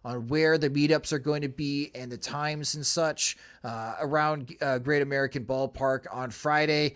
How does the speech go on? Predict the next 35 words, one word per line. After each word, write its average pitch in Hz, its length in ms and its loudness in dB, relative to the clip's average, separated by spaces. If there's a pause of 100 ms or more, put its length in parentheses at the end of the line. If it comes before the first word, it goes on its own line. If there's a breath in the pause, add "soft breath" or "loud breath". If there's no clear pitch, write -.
(160 loud breath)
May 127 180 -2
fifth, 185 500 0
and 143 240 -6
Saturday 135 600 0
at 117 180 -6
May 120 220 -2
sixth. - 420 -2
We 127 80 -6
can't 175 380 -4
wait 156 300 0
to 127 80 -8
see 151 280 2
everyone 143 540 2 (320 loud breath)
in 143 220 -2
Cincinnati. 110 800 -2 (2250)
With 123 80 0
that 135 180 0
said, 196 460 4
let's 151 200 0
now 180 200 4
preview 190 420 2
the 175 80 6
upcoming 185 400 2
series 190 520 4
between 180 360 0
the 170 60 -2
Chicago 175 400 0
White 165 320 0
Sox 160 440 0
and 160 280 -2
the 156 80 0
Tampa 151 340 0
Bay 143 240 4
Rays. 127 760 2
And 131 520 -6